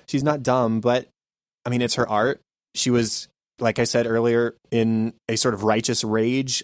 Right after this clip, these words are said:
and in, in a mood to teach somebody a lesson. And so, yeah, I, I don't blame her for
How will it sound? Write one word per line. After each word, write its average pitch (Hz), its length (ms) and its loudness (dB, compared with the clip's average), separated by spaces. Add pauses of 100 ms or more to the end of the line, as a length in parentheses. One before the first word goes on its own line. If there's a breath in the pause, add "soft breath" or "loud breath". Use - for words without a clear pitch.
(160)
and 113 200 -2
in, 120 200 0
in 120 220 0
a 117 60 2
mood 131 180 0
to 123 80 -4
teach 120 220 -4
somebody 127 260 -2
a 113 60 0
lesson. 143 480 -2 (640 loud breath)
And 123 160 2
so, 127 420 2 (120)
yeah, 135 600 -2
I, 127 180 -2
I 127 140 0
don't 131 320 0
blame 127 320 2
her 127 600 2
for 123 600 0